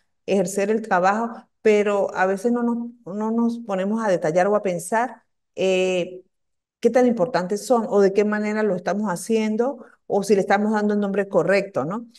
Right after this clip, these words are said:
Yo pienso que a, a todos nos pasa, pero yo estoy seguro que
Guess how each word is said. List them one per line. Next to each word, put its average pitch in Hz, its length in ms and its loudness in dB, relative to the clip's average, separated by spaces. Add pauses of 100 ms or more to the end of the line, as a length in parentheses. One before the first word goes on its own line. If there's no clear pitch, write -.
(200)
Yo 202 100 -6
pienso 240 240 0
que 220 100 0
a, 165 180 0
a 165 80 -8
todos 220 260 2
nos 185 200 -4
pasa, 180 300 -2
pero 175 140 -4
yo 185 40 2
estoy 233 160 0
seguro 247 460 2
que 190 340 -2